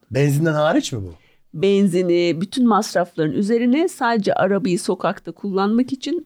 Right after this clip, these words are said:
Speaker 2: kameralar falan var. Direkt plakandan görüp on beş pound, işte üç yüz yetmiş lira falan ediyor şu an.
Speaker 1: Ne kadar? Mesela ne kadar süre kullanabiliyor?
Speaker 2: Bir günlük
Speaker 1: Bir
Speaker 2: fiyat.
Speaker 1: günlük on beş pound.
Speaker 2: Bir günlük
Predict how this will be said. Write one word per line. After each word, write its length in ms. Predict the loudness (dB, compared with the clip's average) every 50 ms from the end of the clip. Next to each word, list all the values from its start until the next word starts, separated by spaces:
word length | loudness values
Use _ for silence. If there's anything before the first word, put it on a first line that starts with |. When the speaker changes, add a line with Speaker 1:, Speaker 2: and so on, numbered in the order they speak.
| _
Speaker 2:
kameralar 500 | -4 -2 0 2 2 2 2 2 0 0
falan 360 | -2 -2 -4 -4 -2 -2 -2 -2
var. 200 | -2 -2 -2 -2
Direkt 400 | -2 -2 -2 -4 _ _ _ -6
plakandan 720 | -2 -2 -2 -2 -2 -4 -4 -2 -2 -2 -2 -2 -4 -6 _ _ _
görüp 340 | -4 -2 0 0 0 -2 -6 _ _ _ _ _ _ _ _ _ _
on 240 | -4 -2 0 0 0
beş 300 | 0 0 -2 -4 -6 _
pound, 320 | -2 0 0 0 0 -2 -4 _ -18 _ _ _ _ _ _ _ _ _ _ _
işte 160 | -18 -12 -12
üç 220 | -12 -12 _ -10 -8
yüz 140 | -6 -2 -2
yetmiş 360 | -2 -4 -6 -14 -14 -10 -10
lira 100 | -10 -10
falan 240 | -8 -8 -8 -6 -6
ediyor 180 | -4 -6 -6
şu 160 | -8 -6 -2
an. 40 | -2
Speaker 1:
Ne 80 | -2 0
kadar? 440 | 0 -2 0 0 0 0 -2 -4 -10
Mesela 340 | -14 -14 -12 -12 -12 -12 -10 -8
ne 80 | -6 -4
kadar 160 | -4 -2 -4
süre 220 | -4 -6 -12 -14 -14
kullanabiliyor? 540 | -12 -14 -14 -14 -14 -16 -16 -14 -6 0
Speaker 2:
Bir 180 | 2 4 4 4
günlük 640 | 4 4 4 4 4 2 0 -2 -4 -10 -10 _ -2
Speaker 1:
Bir 60 | 0
Speaker 2:
fiyat. 140 | 0 2 2
Speaker 1:
günlük 140 | 0 2 2
on 180 | 0 0 0 0
beş 160 | -2 -2 -6
pound. 140 | -6 -2 0
Speaker 2:
Bir 140 | 2 2 2
günlük 520 | 2 2 2 4 4 4 2 2 0 -4